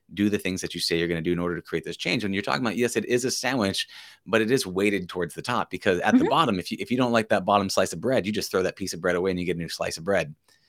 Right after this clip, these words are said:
Speaker 1: Very,
Speaker 2: Mm.
Speaker 1: very rarely do you grab a new top slice and put it at the top unless they really piss off the stockholders or anybody else and there's some sort of major revolt that goes on. And
Speaker 2: Mm.
Speaker 1: so is there, has there ever been a time where you, you've seen a C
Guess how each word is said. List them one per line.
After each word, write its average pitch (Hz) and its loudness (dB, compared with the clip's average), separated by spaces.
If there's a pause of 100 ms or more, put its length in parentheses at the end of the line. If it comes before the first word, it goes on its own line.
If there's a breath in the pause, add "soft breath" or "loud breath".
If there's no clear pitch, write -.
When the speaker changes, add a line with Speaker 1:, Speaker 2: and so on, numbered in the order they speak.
(160)
Speaker 1:
Very, 107 8
Speaker 2:
Mm. 175 -2
Speaker 1:
very 135 6
rarely 107 4
do 98 -4
you 95 -2
grab 98 2
a 92 -2
new 92 -4
top - -4
slice 85 -2
and 85 -10
put 87 -8
it 87 -2
at - -6
the - -10
top 95 -2 (360 soft breath)
unless 120 2 (260)
they 98 -2
really 98 2
piss - -4
off 92 -4
the - -10
stockholders 85 -2
or 85 -4
anybody 87 -2
else 85 -4
and 85 -8
there's 82 -6
some 85 -8
sort 85 -8
of 82 -8 (240)
major 90 -4
revolt 82 -6
that 82 -12
goes 80 -8
on. 82 -6 (300)
And 95 0
Speaker 2:
Mm. 90 -4
Speaker 1:
so 95 4
is 101 2
there, 107 4
has 107 2
there 113 4
ever 120 6
been 123 2
a 104 0
time 98 2 (400 soft breath)
where 92 4
you, 90 -2
you've 101 -6
seen 107 0
a 92 -2
C 110 0